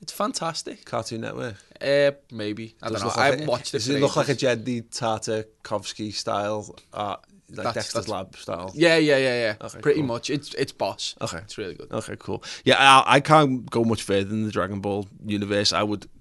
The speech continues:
Speaker 2: I would very much like to be a Super Saiyan. That's all I'm, all I'm saying. Um,
Speaker 1: Fair enough.
Speaker 2: I'd be, I'd, I, I could live with, in a world where I was go. L-, listen, all you have to do is chill out. They do a bit of working out, a bit of fighting, um,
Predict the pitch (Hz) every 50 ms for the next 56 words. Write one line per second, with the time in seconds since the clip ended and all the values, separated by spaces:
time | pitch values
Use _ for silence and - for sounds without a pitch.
0 | - - 90 104 107 107 107 101 - - 113 98 104 98 101 101 101 - - -
1 | 104 98 98 98 - 107 101 104 98 95 - 107 104 - 98 107 107 107 110 110
2 | 110 117 107 - - 104 101 101 101 92 - - 104 107 104 104 113 107 - 120
3 | 113 117 113 110 - - - - - - - 117 120 123 123 123 120 120 120 117
4 | 117 110 110 98 98 113 135 - 120 110 117 123 104 - 113 110 113 - - 104
5 | 104 - - 113 - - 120 107 107 101 98 92 104 95 - 110 104 98 92 95
6 | 90 90 95 98 101 98 104 104 - 113 101 - - - 139 - 160 156 208 180
7 | 202 170 - 147 - - - - - - - 147 156 170 170 170 170 175 160 143
8 | - - 135 120 120 110 107 101 - - - - - 107 104 - - - 165 160
9 | 143 131 120 113 107 107 - - - - _ _ _ _ _ _ - 127 120 117
10 | 131 120 113 139 139 131 131 123 123 113 117 117 113 110 110 107 139 123 - -
11 | 123 113 110 104 104 107 107 107 107 - - 104 110 110 110 107 110 107 107 107
12 | 117 107